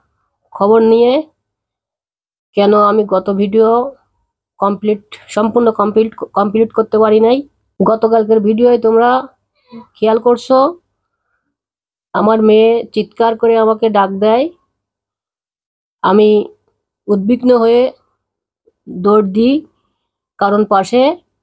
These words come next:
আমার বাড়ি থেকে, আহ, অনুমান, আনুমানিক দশ গজ দূরে, আনুমানিক দশ গজ দূরে আমার প্রতিবেশী,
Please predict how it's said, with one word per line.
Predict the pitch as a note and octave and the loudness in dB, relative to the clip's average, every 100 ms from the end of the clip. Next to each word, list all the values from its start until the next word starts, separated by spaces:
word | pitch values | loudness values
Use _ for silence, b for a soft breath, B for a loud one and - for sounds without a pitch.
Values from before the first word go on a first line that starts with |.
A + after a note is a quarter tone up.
| _ _ _ _ _ _ - | _ _ _ _ _ _ -8
আমার | E3+ G3+ G#3 A3 A3+ A3 | -2 0 0 0 0 -2
বাড়ি | F#3+ F#3+ G3+ G#3+ G#3 | -2 -2 0 0 -2
থেকে, | - A3 A#3+ A#3+ A#3+ | -6 -4 0 2 0
আহ, | A3+ - G3 G3 G3 | -2 -6 -2 -2 -2
অনুমান, | G#3+ A#3 B3 A#3 A#3 - - _ _ _ _ _ _ _ | -2 0 0 0 -2 -4 -10 _ _ _ _ _ _ _
আনুমানিক | - G#3+ A#3+ B3+ C4 A#3 A3 | -6 -2 0 2 2 -2 -2
দশ | G#3 A#3 A#3 - - | -2 -2 -2 -8 -12
গজ | F3+ A3 G#3+ - - | -4 -4 -4 -10 -14
দূরে, | F#3+ A3+ A#3+ C#4 E4+ _ _ _ _ _ _ _ _ _ | -4 0 2 0 -2 _ _ _ _ _ _ _ _ _
আনুমানিক | - B3 C4 B3+ | -2 0 0 0
দশ | A3+ A#3 A#3 | 0 0 -2
গজ | A#3 | -4
দূরে | G3+ A3+ B3+ F4+ - _ _ _ _ _ _ - | -2 -2 0 -2 -10 _ _ _ _ _ _ -4
আমার | G3+ A3 | -2 -2
প্রতিবেশী, | - A3+ A3+ A3 A3+ - D4 | -2 -2 0 0 0 0 -2